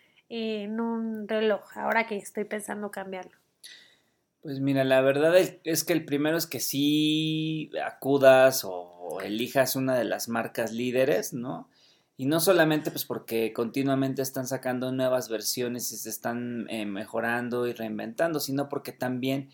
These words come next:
Speaker 2: estas marcas, te estoy hablando de igual, de Garmin, Polar y Suunto, tienen plataformas en las cuales, pues, bueno, puedes descargar tus entrenamientos y hay comunidades y esto también,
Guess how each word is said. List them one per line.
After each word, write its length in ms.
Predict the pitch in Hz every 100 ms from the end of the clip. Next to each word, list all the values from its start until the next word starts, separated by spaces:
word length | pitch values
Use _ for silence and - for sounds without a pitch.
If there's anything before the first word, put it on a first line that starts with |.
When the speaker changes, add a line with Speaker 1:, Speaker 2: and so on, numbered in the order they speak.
| _ - - _
Speaker 2:
estas 360 | - 127 147 131
marcas, 560 | 135 127 127 175 190
te 60 | -
estoy 180 | 113 131
hablando 400 | 123 123 120 117
de 120 | 107
igual, 260 | 101 101 98
de 100 | 101
Garmin, 720 | 117 127 131 135 139 131 -
Polar 320 | 127 127 117
y 80 | 117
Suunto, 460 | - 131 135 139 -
tienen 720 | - 131 131 131 131 131 127
plataformas 1500 | - 123 110 - 110 107 - 127 127 123 127 190 294 - - _ _ _ _ _
en 200 | 127 120
las 180 | 113 113
cuales, 320 | - 123 120
pues, 160 | 123 104
bueno, 300 | 117 113 -
puedes 320 | 113 117 110
descargar 420 | 110 - 104 104
tus 160 | - 107
entrenamientos 1400 | 101 95 98 123 131 131 131 131 131 127 127 127 -
y 80 | 110
hay 160 | 101 104
comunidades 1300 | - 98 101 107 113 139 151 147 143 139 139 139 -
y 360 | 104 95 98
esto 260 | 107 - 120
también, 460 | - 104 110 110